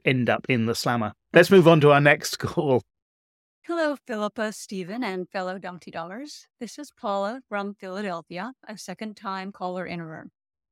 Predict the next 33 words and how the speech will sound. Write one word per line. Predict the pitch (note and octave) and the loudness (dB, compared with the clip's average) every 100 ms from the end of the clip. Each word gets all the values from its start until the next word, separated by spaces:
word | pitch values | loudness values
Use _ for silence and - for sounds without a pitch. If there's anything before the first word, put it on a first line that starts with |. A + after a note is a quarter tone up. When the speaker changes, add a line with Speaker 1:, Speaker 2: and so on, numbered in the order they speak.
| _ _ _ | _ _ _
Speaker 2:
I'm | A#3 A3 | -10 -8
calling | B3 B3+ C4+ | -8 -6 -6
in | A#3 G#3 | -4 -4
on | G3+ | -6
Thursday | F#3+ F3 - F#3 | -8 -14 -12 -12
morning. | E3+ D3 C#3 - - _ _ _ _ _ - | -10 -12 -14 -16 -20 _ _ _ _ _ -12
I | A3 | -10
suspect | C#4 - - E4+ - | -10 -12 -10 -10 -8
I | D4+ | -8
am | C4 A#3+ | -8 -8
joining | A3+ G#3+ A#3 C4 | -6 -6 -4 -4
a | E3 | -6
chorus | - F#3+ G#3 A#3+ | -10 -10 -8 -12
of | F3 | -10
listeners | F3+ - C4 E4 F#4 | -12 -8 -8 -8 -10
who | G3 | -10
have | G#3 F#3 | -10 -10
been | F#3 | -10
exclaiming | F#3 - - A3 G#3+ G#3+ G3 F#3 F#3+ | -12 -14 -14 -10 -8 -8 -10 -10 -12
at | G3+ G3+ | -12 -10
their | E3+ | -8
radios | F#3 G3+ G3 F#3+ - | -6 -6 -6 -8 -12
this | F#3 E3+ - | -16 -14 -10
week | F3+ - - _ | -8 -10 -18 _
over | G3+ F3+ F#3 | -10 -8 -10
the | F#3+ - | -12 -10
utter | F#3+ G3 G3 G3 F#3+ _ _ | -6 -4 -6 -8 -12 _ _
nonsense | F#3+ F3 F3 F3 D#3+ - - F3+ - - - _ _ _ - | -8 -6 -4 -6 -12 -14 -16 -16 -20 -20 -20 _ _ _ -10
regarding | G#3 F#3+ F#3 F3+ F3+ E3+ | -8 -4 -4 -6 -8 -8
Grey | F#3+ F3 | -8 -8
Gables | G#3 F3+ F#3 - - | -8 -10 -12 -14 -14
food | F3+ | -16
sourcing. | - - E3 - - G3+ | -14 -16 -18 -18 -18 -18